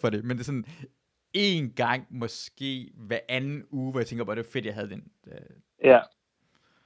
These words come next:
Speaker 1: Og resten af tiden er det
Speaker 2: Altså
Speaker 1: bare... Altså, hvis det var en hat, der hed I Idiot, så stod, havde den på og gik med den hele tiden.
Speaker 2: Men nu, øh, inden vi lige, øh, havde, havde det store, øh,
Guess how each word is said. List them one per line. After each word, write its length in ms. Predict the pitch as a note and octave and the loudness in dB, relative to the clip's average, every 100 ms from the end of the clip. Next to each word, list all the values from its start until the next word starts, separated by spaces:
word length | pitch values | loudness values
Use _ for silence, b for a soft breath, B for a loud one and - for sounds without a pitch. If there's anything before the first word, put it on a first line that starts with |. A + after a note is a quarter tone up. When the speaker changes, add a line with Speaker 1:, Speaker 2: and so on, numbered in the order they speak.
| _ _ _ _ _ - | _ _ _ _ _ -8
Speaker 1:
Og 140 | G#2+ | 2
resten 220 | B2+ - | 2 2
af 60 | A#2 | -4
tiden 180 | - A2+ | -2 0
er 60 | A2 | 2
det 40 | |
Speaker 2:
Altså 40 | A2 | 2
Speaker 1:
bare... 140 | F2 - | 0 0
Altså, 200 | C3 D3 | -2 -2
hvis 120 | B2+ | -2
det 100 | C#3+ | 2
var 80 | C3 | 4
en 80 | B2 | 2
hat, 320 | B2 D#3+ - | 2 2 2
der 60 | B2 | -2
hed 140 | B2 - B2 | 0 4 4
I 100 | C#3+ C#3 | 4 0
Idiot, 240 | C#3 B2 G2+ | -2 -2 -4
så 160 | - A#2+ | -4 -6
stod, 260 | - A#2 - | -4 -4 0
havde 220 | A#2+ A2 | 2 2
den 140 | A2+ G#2+ | 0 -2
på 260 | - B2 | 0 0
og 180 | - G#2+ - _ | 0 -4 -6 _
gik 160 | - - | -14 -6
med 120 | A2+ | -4
den 80 | G#2 | -2
hele 180 | G#2 G2+ | -4 -6
tiden. 180 | G#2 - _ _ _ _ _ - - _ _ b b b b b b b b - | -10 -12 _ _ _ _ _ -20 -20 _ _ b b b b b b b b 8
Speaker 2:
Men 220 | C#3 C#3 E3 | 8 8 12
nu, 240 | D#3+ D#3 D3 | 12 12 12
øh, 220 | C#3 C3+ A#2+ | 12 12 10
inden 240 | D3+ F#3 | 6 8
vi 60 | F3 | 8
lige, 260 | D#3+ D#3+ D#3+ | 8 8 8
øh, 440 | C3 A#2 A2+ A2 | 8 6 4 4
havde, 220 | B2 A2+ - A#2+ | 4 4 -2 -2
havde 200 | C3 B2+ | 0 0
det 100 | C3 | -4
store, 520 | - C#3+ D3 D3+ C#3+ | 4 8 12 12 12
øh, 520 | B2+ B2 F2+ F2+ G2 | 12 4 -2 -6 -6